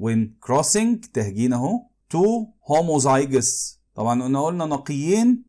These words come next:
آه، homozygous أو بيور، مختلفين أهو differ in one pair في زوج واحد،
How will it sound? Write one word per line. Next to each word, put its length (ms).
آه، 260
homozygous 640
أو 140
بيور، 580
مختلفين 840
أهو 240
differ 340
in 240
one 300
pair 340
في 120
زوج 220
واحد، 340